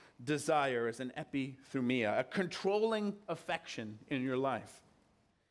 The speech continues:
It can be applied certainly to, you know, evil, licentious,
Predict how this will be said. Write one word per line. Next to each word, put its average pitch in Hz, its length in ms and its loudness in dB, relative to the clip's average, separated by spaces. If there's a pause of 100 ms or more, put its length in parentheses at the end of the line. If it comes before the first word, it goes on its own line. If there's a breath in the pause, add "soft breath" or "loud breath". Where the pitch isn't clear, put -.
(360)
It 165 120 -4
can 196 140 -2
be 196 120 0 (180)
applied 170 560 0
certainly 208 560 -2
to, 170 400 -2 (160 loud breath)
you 165 100 0
know, 147 280 2
evil, 196 680 0 (140)
licentious, 185 1000 0